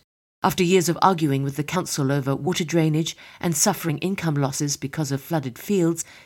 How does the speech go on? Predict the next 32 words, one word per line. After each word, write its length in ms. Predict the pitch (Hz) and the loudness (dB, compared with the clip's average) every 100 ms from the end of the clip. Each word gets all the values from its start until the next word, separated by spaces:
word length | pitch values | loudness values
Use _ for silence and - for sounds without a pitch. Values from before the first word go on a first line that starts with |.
| _ | _
he'd 200 | - 208 | -2 2
lost 240 | 196 190 | 2 0
faith 380 | - 208 165 117 | -2 0 0 0
in 120 | 131 | -4
the 80 | 120 | -2
municipality. 920 | 135 135 135 160 151 151 156 139 - _ _ _ - - - | 0 0 0 -2 -2 0 0 -4 -8 _ _ _ -20 -20 -4
"It's 160 | 233 202 | -2 2
very 300 | 247 277 294 | 2 4 4
deterring 640 | 208 208 190 220 147 139 | 2 0 0 0 2 0
as 100 | 156 | 0
a 60 | 175 | 0
young 280 | 185 180 | 2 0
farmer 340 | 180 170 156 170 | -2 -2 0 -2
to 140 | 175 | -4
have 240 | 170 190 - | -6 -4 -2
any 200 | 196 214 | 0 0
dealing 420 | 170 214 175 147 | 2 2 2 0
with 120 | 156 | 0
this 220 | 170 180 190 | -2 -2 -2
municipality," 880 | 190 196 208 202 226 202 135 - - | 0 0 -2 0 0 0 -2 -4 -6
he 140 | 135 | -6
told 240 | 139 127 | -4 -6
me. 240 | 127 107 - _ _ _ _ _ | -6 -10 -14 _ _ _ _ _
"I 100 | - | 0
swear 320 | 196 - 240 214 | 2 4 4 4
that 140 | 160 | 2
they're 100 | 175 | -2
trying 320 | - 190 196 | 0 0 0
to 100 | 202 | 0
make 200 | 180 202 | -2 -2
me 100 | 214 | -2
broke. 480 | 165 214 226 - | 2 2 2 0